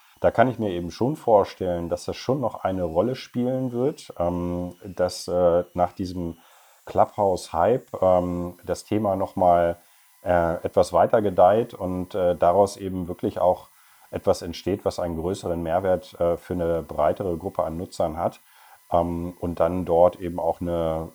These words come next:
äh, gute Existenzberechtigung findet, ähm, und, äh, entsprechende Resonanz eben auch erfährt.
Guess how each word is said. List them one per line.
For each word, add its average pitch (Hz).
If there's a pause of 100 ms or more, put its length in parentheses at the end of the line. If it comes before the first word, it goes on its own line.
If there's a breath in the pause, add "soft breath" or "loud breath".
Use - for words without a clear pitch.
äh, 82
gute 107
Existenzberechtigung 87
findet, 135
ähm, 85
und, 87
äh, 85
entsprechende 85
Resonanz 82
eben 110
auch 101
erfährt. 104